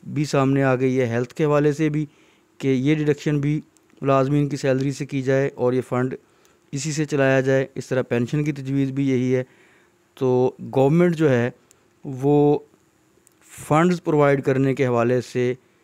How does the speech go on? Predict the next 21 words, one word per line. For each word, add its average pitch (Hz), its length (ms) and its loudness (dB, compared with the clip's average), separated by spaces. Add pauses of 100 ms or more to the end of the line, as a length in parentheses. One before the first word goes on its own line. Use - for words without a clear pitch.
(260)
गवर्नमेंट 143 300 2
की 151 100 -8
कोशिश 143 460 -2
है 131 160 4
कि 143 80 -4
मुलाजमीन 135 680 2
की 139 260 -4
सैलरी 131 480 0
से 135 240 -2
ही 156 140 -2
डिडक्शन 143 520 -4 (640)
की 160 140 -2
जाए 139 240 2
और 131 160 -2 (100)
गवर्नमेंट 120 320 0
मुलाजमीन 120 460 0
को 127 140 -4
ये 123 120 -2
तमाम 113 380 -4
सहूलतें 107 400 -6
फराहम 113 360 -4